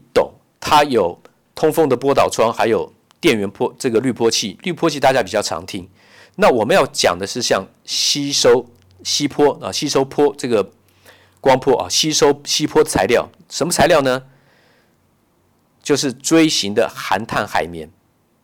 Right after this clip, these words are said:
大家有没有在那个录音间的里面看过人家墙壁上贴那种锥状物、锥形的那种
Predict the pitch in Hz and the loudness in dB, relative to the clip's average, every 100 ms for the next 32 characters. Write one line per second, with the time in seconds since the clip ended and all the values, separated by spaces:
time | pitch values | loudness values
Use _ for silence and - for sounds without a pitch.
0 | _ _ _ _ _ - 139 139 117 117 | _ _ _ _ _ -2 2 4 2 -2
1 | - _ 135 131 120 101 95 - _ _ | -8 _ 0 0 2 0 -2 -10 _ _
2 | _ _ _ _ 147 139 131 131 123 - | _ _ _ _ -2 -2 0 -2 -2 -6
3 | _ _ - 110 101 123 117 135 117 107 | _ _ -2 0 0 -4 -2 -2 -2 0
4 | 120 - 98 110 110 98 - 107 107 95 | 0 0 -4 -4 -4 -4 -4 -2 -2 -4
5 | 90 71 _ _ _ _ _ _ - 147 | -4 -8 _ _ _ _ _ _ -2 0
6 | 135 135 143 101 - 117 92 156 139 104 | 0 2 0 0 -4 -10 -6 -4 -2 -2
7 | 95 95 113 | -4 -2 -4